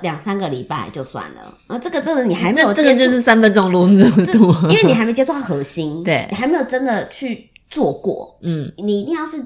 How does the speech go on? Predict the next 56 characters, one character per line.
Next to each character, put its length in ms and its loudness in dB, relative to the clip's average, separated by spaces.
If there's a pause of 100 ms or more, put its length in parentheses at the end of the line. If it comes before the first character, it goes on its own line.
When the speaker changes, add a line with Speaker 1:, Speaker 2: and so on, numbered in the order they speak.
(100)
Speaker 1:
认 240 -6
真 220 -6
的 100 -6
投 380 -8
入 220 -6
做 420 -8
过 240 -6
之 160 -12
后， 380 -10
啊， 200 -12
一 140 -4
年 240 -6
了， 120 -12
我 80 -14
真 160 -10
的 60 -8
觉 140 -14
得， 200 -16
嗯， 460 0 (560)
好 120 -12
像 180 -6
跟 80 -6
我 100 -4
原 100 -8
本 80 -12
想 160 -6
的 60 -8
不 60 -10
太 180 -6
一 80 -18
样。 160 -14 (120)
Speaker 2:
嗯。 300 -10
Speaker 1:
那 100 -6
我 80 -6
们 140 -8
就 100 -10
勇 180 -10
敢 180 -10
断 160 -8
舍 160 -12 (100)
离。 200 -20
Speaker 2:
嗯。 280 -8
Speaker 1:
嗯， 320 -6
那 220 -6 (140)
你 140 -2
也 100 0
不 100 -8
会 100 -2
觉 120 -8
得 100 -10
时 140 -8
间 120 -10
成 160 -10
本 80 -12
很 180 -18
高， 280 -14